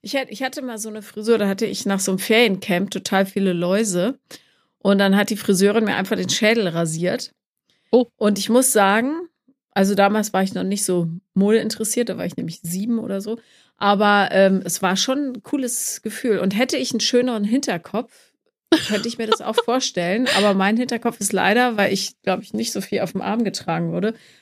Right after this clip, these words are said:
Speaker 1: total platt. Nicht total platt, aber relativ platt. Und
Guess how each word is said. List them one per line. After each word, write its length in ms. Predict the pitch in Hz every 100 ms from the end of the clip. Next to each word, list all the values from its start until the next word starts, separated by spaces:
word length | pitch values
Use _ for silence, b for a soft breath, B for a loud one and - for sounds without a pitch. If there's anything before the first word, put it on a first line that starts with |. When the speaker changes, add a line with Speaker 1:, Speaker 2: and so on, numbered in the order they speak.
| b -
Speaker 1:
total 280 | - 233 214
platt. 520 | - 240 285 - - _ _ -
Nicht 260 | 202 220 -
total 340 | 233 233 226
platt, 300 | 233 262 -
aber 160 | 208 202
relativ 480 | 220 180 180 170
platt. 320 | _ 190 226 -
Und 260 | 190 190